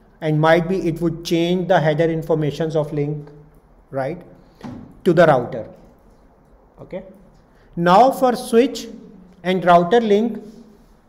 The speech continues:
it will add its information here, link and physical. That's why when, when the destination would be sending something, router will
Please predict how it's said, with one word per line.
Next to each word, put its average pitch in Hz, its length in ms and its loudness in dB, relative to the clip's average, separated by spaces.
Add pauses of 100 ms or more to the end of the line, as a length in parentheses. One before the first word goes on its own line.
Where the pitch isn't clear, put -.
(320)
it 202 180 0
will 233 260 4
add 208 480 2
its 196 220 -4
information 190 580 0
here, 143 480 -4
link 165 280 -2
and 170 160 -4
physical. 143 360 -6
That's 180 360 0
why 247 280 4
when, - 720 -6 (340)
when 180 280 -2 (240)
the 175 260 6
destination 175 560 -2
would 180 140 -2
be 185 80 -2
sending 180 420 -2
something, 175 720 -6 (320)
router 170 520 4
will 196 360 0